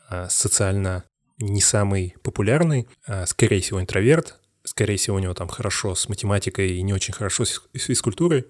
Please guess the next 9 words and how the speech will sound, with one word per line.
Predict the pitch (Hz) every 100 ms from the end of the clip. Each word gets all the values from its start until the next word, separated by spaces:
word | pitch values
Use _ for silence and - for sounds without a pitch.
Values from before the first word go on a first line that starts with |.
| -
Для | 120 120
такого | 117 117 165 165
человека | - 113 123 170 151 131 113 _
электроника | 123 110 - 165 151 117
и |
компьютеры — | 104 104 - 180 143 113 98 -
это | 117 - - 110
буквально | 101 104 - 117 110
портал | 95 104 101 - 123 104